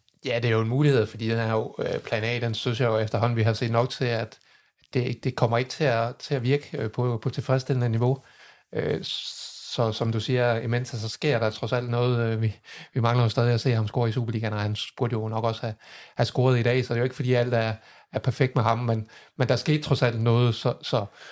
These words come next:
om det lige skal være Imenta, men jeg kunne måske godt se en, en løsning i hvert fald, hvor man, øh, lidt mere permanent prøver med de her, de her to angriber,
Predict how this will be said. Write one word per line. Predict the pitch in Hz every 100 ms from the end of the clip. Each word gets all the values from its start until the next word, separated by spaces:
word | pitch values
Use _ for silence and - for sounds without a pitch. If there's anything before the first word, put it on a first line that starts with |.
| -
om | 123
det | 127
lige | 147
skal | 143 143
være | 120 117
Imenta, | 131 135 127
men | 110
jeg | 110 110
kunne |
måske | 113 113 117
godt | 120
se | - 127 123
en, | 117 113 - _ - - -
en | 123
løsning | 131 131 113
i |
hvert | 117 110
fald, | 117 113
hvor | 110
man, | 107 104 107
øh, | - - - 110 -
lidt | 131 127
mere | 131
permanent | 127 120 123 131
prøver | - 135 123
med | 113
de | 113
her, | 117 110 104 98 - - - -
de | 110
her | 117
to | - 127
angriber, | 113 120 117 110